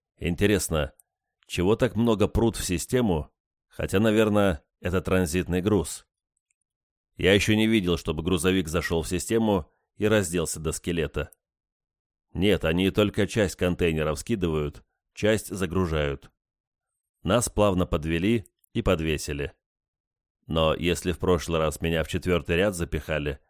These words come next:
то сейчас нас подвесили первым рядом.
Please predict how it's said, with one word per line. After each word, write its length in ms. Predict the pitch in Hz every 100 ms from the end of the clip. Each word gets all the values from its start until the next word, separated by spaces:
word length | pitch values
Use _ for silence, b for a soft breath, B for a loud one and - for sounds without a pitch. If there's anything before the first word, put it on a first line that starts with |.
| _ _ _ _
то 120 | 110
сейчас 440 | 110 98 98 117
нас 180 | 107 117
подвесили 580 | - 90 80 87 101 95
первым 420 | - 98 80 76
рядом. 420 | 73 73 73 69